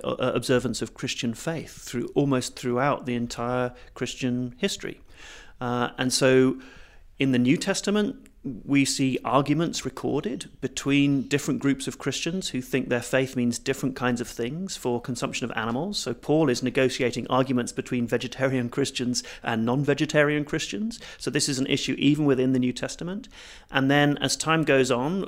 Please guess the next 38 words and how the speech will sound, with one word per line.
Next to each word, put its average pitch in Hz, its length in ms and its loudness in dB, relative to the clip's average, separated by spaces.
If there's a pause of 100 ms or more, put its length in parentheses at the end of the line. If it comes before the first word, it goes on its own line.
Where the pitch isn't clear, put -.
uh, 131 340 0
when 139 300 4
Christians 135 400 0
are 127 40 -2
trying 135 260 0
to 135 80 -6
think 135 200 -2
about 127 260 -2
what 135 220 0
would 135 140 -2
be 127 100 0
a 117 80 2
holy 135 400 2
way 120 160 0
of 117 100 -4
living, 165 420 -6
say 123 260 -2
in 120 100 -2
relation 123 360 -2
to 120 120 -10
the 120 260 -4
early 120 300 -4 (320)
monastic 131 400 -2
movements 143 460 0
in 120 80 -4
the 117 80 -4
fourth 151 320 -6
century, 139 520 -4
diet 135 540 -2
becomes 123 360 -4
a 120 40 -6
major 160 640 -2
part - 460 -10
of 120 160 -8
how 135 180 -4
people 135 320 -6
think 127 240 -8
about 123 380 -6